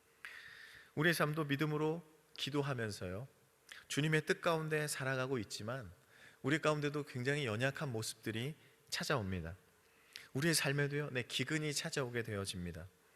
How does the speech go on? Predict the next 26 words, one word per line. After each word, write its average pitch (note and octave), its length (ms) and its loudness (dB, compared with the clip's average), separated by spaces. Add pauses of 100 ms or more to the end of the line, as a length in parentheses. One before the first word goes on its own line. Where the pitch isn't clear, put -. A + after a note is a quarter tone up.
(680)
주님을 C#3+ 400 2
떠나는 D#3 420 4
일도 A#2+ 220 0
있고요. G2 380 -4 (400)
주님의 D3 320 2
약속을 C#3 420 2
믿지 C3+ 240 -2
못하는 B2+ 380 -2
경우도 A2+ 480 0
생기게 A2+ 400 -2
됩니다. E2+ 400 -6 (1120)
그럼에도 D#3+ 380 6
불구하고요, C3 600 2
주님 C#3+ 260 -4
그 D#3 120 -2
믿음의 D3 420 2
사람들을 B2+ 680 0 (280)
그 - 140 0
모든 C#3 420 2
연약함도 C#3+ 560 4
사용하셔서 C3 840 0 (520)
결국은 C3+ 520 4 (260)
합력하여 D#3 600 2
선을 C3 420 0
이루는 C3 320 -2
재료로 B2 560 0